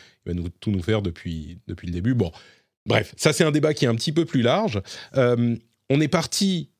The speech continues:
sur cette, euh, tangente, mais Alexis, t'allais nous pa-, t'allais nous parler d'autres, euh, exemples d'utilisation d'I A,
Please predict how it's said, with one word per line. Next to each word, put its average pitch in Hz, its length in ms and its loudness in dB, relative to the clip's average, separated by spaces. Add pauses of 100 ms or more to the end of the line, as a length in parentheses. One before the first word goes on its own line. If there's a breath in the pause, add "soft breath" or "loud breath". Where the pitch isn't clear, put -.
sur - 320 -2
cette, - 360 -2
euh, 107 120 2
tangente, 127 480 0
mais 120 100 2
Alexis, 117 360 0
t'allais 123 220 0
nous 113 140 -2
pa-, - 120 -6
t'allais 113 260 0
nous 110 140 -2
parler 120 260 0
d'autres, 139 380 0
euh, 107 220 2
exemples 107 360 -2
d'utilisation 104 640 -2
d'I 101 240 -2
A, 117 180 2